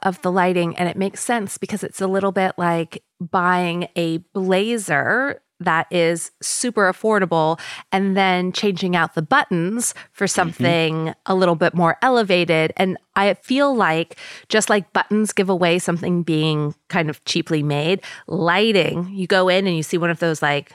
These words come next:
Speaker 1: nipple lights that's just stuck to
Speaker 2: Yes.
Speaker 1: the top, and you're like, "That was
Speaker 2: <laughs>
Speaker 1: not chosen thoughtfully or
Speaker 2: No, that has to
Speaker 1: personally."
Speaker 2: go.
Speaker 1: And it doesn't have to be super expensive, but just
Speaker 2: No.
Speaker 1: by swapping out the standardized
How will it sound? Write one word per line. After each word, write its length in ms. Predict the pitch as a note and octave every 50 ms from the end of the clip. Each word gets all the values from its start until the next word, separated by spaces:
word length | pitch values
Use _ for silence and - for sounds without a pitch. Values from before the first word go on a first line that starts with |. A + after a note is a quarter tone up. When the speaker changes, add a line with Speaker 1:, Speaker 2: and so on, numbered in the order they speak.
| _ _ -
Speaker 1:
nipple 480 | D3+ D#3 E3 E3 F3 - - G3+ F#3+
lights 380 | F3+ F#3+ F#3+ G3+ A3 A3+ - -
that's 200 | - D#3 D3 -
just 140 | - C3+ -
stuck 180 | - - F#3
to 60 | F#3+ A3
Speaker 2:
Yes. 280 | A#2 A#2+ B2 - A3 -
Speaker 1:
the 40 |
top, 320 | - F#3 - F#3 G3+ G#3+ A3
and 140 | G#3+ G3 F#3
you're 100 | F#3+ F#3+
like, 220 | F3+ F3 F3 E3+ -
"That 180 | F#3+ F#3+ - -
was 240 | G#3 G3+ - - -
Speaker 2:
<laughs> 0 |
Speaker 1:
not 280 | F#3 F#3+ F#3 F3 -
chosen 560 | - - G3+ F#3 F3+ - F3 E3+ E3 E3 D#3+
thoughtfully 420 | - - - F#3+ - - G3 F#3+ F3+
or 80 | -
Speaker 2:
No, 200 | D#3 E3 E3 E3 D#3+
that 80 | D3+ D3
has 60 | C#3+
to 60 | C#3
Speaker 1:
personally." 300 | D3 D3 C#3 C#4 - -
Speaker 2:
go. 340 | - A2 G2+ F#2 E2+ D#2+ D#2+ - - - - -
Speaker 1:
And 100 | - B3+
it 80 | C#4 C4+
doesn't 220 | D#4 D#4+ - F4 C4
have 180 | C#4 E4+ D#4
to 80 | - D4
be 100 | - C#4
super 320 | A3+ - - C4+ - B3 G#3+
expensive, 640 | - - - - - D4+ F4 E4+ - C4+ A#3 G#3
but 140 | - - -
just 220 | - - A3 A3+ C4
Speaker 2:
No. 140 | C#4+ C4
Speaker 1:
by 460 | G#3 A#3 A3 A3 A3 G#3+ G#3 G3+ - - -
swapping 840 | - - - - - - - G#3 G#3+ G#3 G#3 G#3 - G#3+ G#3 G3+ G3+ - -
out 460 | - F#3 F#3 F3+ F3 F3 F3 - - - - - - _
the 100 | - F3+
standardized 1040 | - - - - F3+ F3+ F3 F3 F3 E3+ E3+ E3+ E3+ E3 E3 E3 E3+ E3 - -